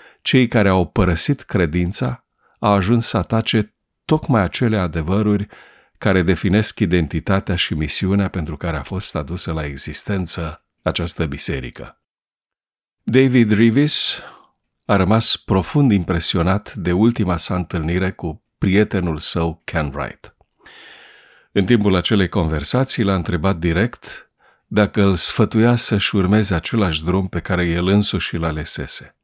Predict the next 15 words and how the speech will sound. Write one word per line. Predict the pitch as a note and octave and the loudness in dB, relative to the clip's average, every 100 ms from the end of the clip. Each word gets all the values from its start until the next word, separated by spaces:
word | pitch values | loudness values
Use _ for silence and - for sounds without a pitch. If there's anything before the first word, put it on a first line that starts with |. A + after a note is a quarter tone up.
| _ _ - - - - - - | _ _ -20 -20 -20 -20 -20 -2
Ken | C#3+ D3+ | 2 4
Wright | C#3 E3+ - | 4 2 0
și-a | - B2+ | -2 0
plecat | A2+ G#2 G2+ | -2 -2 -4
capul | - E2+ D#2+ A2 | -4 -6 -2 -4
și | G#2+ A2 | -2 -2
a | |
rămas | E2+ E2+ E2 - | 0 -2 -4 -6
tăcut | D#2+ F#2+ F#2 | -8 -6 -6
aproape | - E2 - | -6 -6 -6
un | D#2 D2+ | -6 -4
minut. | D2+ C#2+ - - - _ _ | -6 -8 -12 -16 -20 _ _
Apoi | - A2 G2+ | -4 2 4
a | |
întrebat: | F2 F#2 F2 F#2+ - | 4 0 0 0 -2